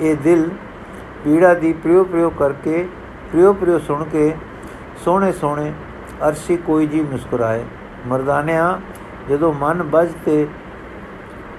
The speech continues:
ਘਰ ਜਾਂਦਾ ਹੈ, ਤਦੋਂ ਪਹਿਲਾਂ ਕੋਈ ਕਾਰਨ ਵਰਤਦਾ ਹੈ।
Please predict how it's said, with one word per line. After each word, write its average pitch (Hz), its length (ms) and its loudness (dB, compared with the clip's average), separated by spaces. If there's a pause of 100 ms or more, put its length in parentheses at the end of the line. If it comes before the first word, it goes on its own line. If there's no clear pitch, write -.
(600)
ਘਰ 127 260 4
ਜਾਂਦਾ 147 460 4
ਹੈ, 143 320 2 (600)
ਤਦੋਂ 156 300 2
ਪਹਿਲਾਂ 165 420 4
ਕੋਈ 160 240 2
ਕਾਰਨ 143 400 2
ਵਰਤਦਾ 120 460 0
ਹੈ। 107 160 -4